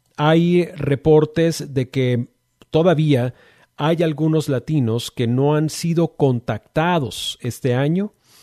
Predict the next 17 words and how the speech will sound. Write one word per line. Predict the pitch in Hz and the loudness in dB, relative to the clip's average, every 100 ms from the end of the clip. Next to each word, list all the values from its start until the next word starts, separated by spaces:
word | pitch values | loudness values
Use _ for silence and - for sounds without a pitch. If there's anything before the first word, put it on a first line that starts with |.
| _ - | _ -6
para | - 123 117 113 | -2 0 0 -2
votar | 101 110 139 185 - - _ _ | -4 -2 0 0 -2 -8 _ _
o | 139 127 | -2 0
para | 127 120 | 0 -2
registrarse | 120 127 - 139 131 117 - | -4 -6 -6 -2 -2 -4 -6
para | 123 120 107 | -4 -2 -4
votar. | 92 - 90 78 - - _ _ _ _ _ _ _ _ _ | -6 -10 -12 -12 -16 -18 _ _ _ _ _ _ _ _ _
¿Cuál | - 175 185 190 | -2 2 2 2
es | 196 190 | 0 -2
la | 170 156 | -2 -2
recomendación | 135 135 123 117 117 - 151 151 | -2 -2 -2 0 -2 -2 0 0
que | 147 123 | -2 -4
puedes | 147 139 131 117 | -2 -2 -2 -2
dar | 131 | -2
en | 123 | -2
este | 120 - | -4 -4
momento | 120 113 135 143 - 165 - | -4 0 0 -2 -2 -4 -4